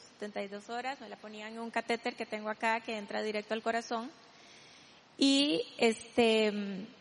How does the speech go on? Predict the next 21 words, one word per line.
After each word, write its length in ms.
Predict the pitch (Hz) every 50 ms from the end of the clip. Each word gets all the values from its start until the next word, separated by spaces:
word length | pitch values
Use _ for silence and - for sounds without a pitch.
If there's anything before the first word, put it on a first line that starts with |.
| - - - - - - - - - - - - - - _ -
de 140 | 214 190 240
ahí, 160 | 269 349 - - - - - -
yo 140 | 202 208 196
me 120 | 214 226
senté 240 | - 294 277 285 285
en 40 | 285
la 60 | 294
sillita 480 | 302 330 311 285 311 302 294 - 359 349 339 - - - - - 247 - - - 247
y 480 | 226 220 214 214 220 226 247 269 285 - - - - - - -
a, 160 | - 202 190 185 - - - -
a 140 | 185 180
em-, 140 | 180 185 180 - - - -
que 60 | -
empezara 480 | 196 185 - 180 - 185 180 185 196 202
a 40 | 214
entrar 340 | 196 190 - 202 196 190 185
la 240 | 185 175 175 202 - - - - - -
quimio. 220 | 320 381 381 247
Pasó 240 | - 208 208 - 220
una 220 | 226 226 247 262 262
hora. 240 | 262 247 240 269